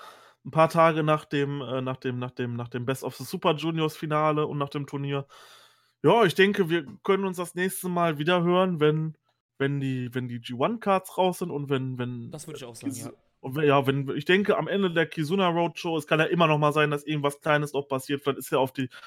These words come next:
Speaker 1: letzten Tage noch ein Titelmatch angesetzt. Dann werden wir uns irgendwann zwischen, zwischen den Kizuna Road Shows und den G one Shows, werden wir uns dann wieder hören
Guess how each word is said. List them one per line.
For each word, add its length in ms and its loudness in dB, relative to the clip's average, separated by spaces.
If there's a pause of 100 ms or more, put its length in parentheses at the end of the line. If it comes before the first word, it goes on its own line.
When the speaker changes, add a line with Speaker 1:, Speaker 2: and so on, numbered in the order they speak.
(120)
Speaker 1:
letzten 280 0
Tage 220 4
noch 140 2
ein 80 -2
Titelmatch 500 2
angesetzt. 600 0 (480)
Dann 160 4
werden 160 6
wir 80 6
uns 120 -2
irgendwann 320 4
zwischen, 520 -4
zwischen 420 -8
den 240 -6
Kizuna 380 -2
Road 280 0
Shows 300 -2
und 240 -4
den 140 -2
G 200 -6
one 280 0
Shows, 400 -6 (680)
werden 220 6
wir 80 4
uns 100 0
dann 220 2
wieder 220 4
hören 420 2